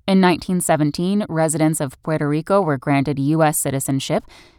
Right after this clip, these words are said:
And in nineteen sixty-two, basketball legend Wilt Chamberlain became the first N B A player to score one hundred points in a single game.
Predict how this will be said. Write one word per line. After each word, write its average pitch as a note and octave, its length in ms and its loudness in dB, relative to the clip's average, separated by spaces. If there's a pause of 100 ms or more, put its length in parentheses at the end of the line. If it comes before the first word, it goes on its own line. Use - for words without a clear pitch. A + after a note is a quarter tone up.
(120)
And F#3+ 100 2
in G3+ 80 4
nineteen G#3+ 340 0
sixty-two, F3 720 -2
basketball D3+ 640 2
legend E3 400 0
Wilt C#3 320 -4
Chamberlain G#3+ 560 0
became C#3 380 -2
the B2+ 80 -6
first G#3+ 520 -2
N G#3 180 0
B G3+ 160 -2
A G3 120 0
player D3+ 400 -2
to D3 140 -6
score B2+ 320 -2
one D3+ 400 2
hundred G#3 680 -4
points D3+ 460 2 (380)
in D3 160 4
a C#3+ 100 2
single C3 480 -2
game. B2 340 -8